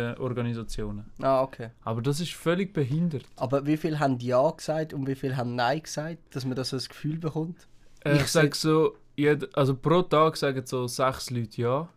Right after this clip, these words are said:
Speaker 2: Mhm.
Speaker 1: und du fragst pro Tag etwa fünfzig.
Speaker 2: Okay.
Speaker 1: Also zehn Prozent.
Speaker 2: Zehn Prozent, aber das ist noch viel.
Speaker 1: Also mit fünfzig redest du wirklich
Speaker 2: Mhm.
Speaker 1: und halt viel, viel mehr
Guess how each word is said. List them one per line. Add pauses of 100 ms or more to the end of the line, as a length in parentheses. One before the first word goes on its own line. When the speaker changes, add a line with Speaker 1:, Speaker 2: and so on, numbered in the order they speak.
(140)
Speaker 2:
Mhm.
Speaker 1:
und
du
fragst
pro
Tag
etwa
fünfzig. (320)
Speaker 2:
Okay.
Speaker 1:
Also
zehn
Prozent. (300)
Speaker 2:
Zehn
Prozent,
aber
das
ist
noch
viel.
Speaker 1:
Also
mit
fünfzig
redest
du
wirklich (120)
Speaker 2:
Mhm. (240)
Speaker 1:
und
halt (140)
viel,
viel
mehr